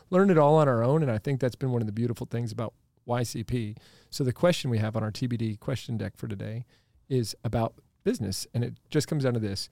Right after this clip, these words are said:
Tell us about one of your, and this is for all of us, tell us about one of your business heroes, somebody that from a business organizational something is a business hero of yours. Does anybody have one comes top of mind for them that, that they wanna share first?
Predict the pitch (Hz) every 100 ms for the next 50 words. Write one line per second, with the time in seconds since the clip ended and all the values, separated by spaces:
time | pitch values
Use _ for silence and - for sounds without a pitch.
0 | _ _ - 160 165 180 147 123 113 117
1 | 120 110 110 110 117 120 110 - 113 101
2 | 104 117 - 180 - 185 110 113 117 110
3 | 107 117 110 123 113 127 120 - _ -
4 | 131 95 110 - - - - 131 127 113
5 | - _ _ _ _ - 123 101 120 127
6 | 143 120 - 123 117 104 113 110 - 113
7 | - 123 113 110 110 104 _ _ _ -
8 | 110 110 92 123 123 117 - 120 101 98
9 | 123 - _ _ _ 127 135 160 127 104
10 | - 143 127 123 117 120 127 123 120 -
11 | _ _ _ _ - 123 - 123 120 113
12 | 110 110 113 107 104 - 120 113 110 110
13 | - 110 117 110 -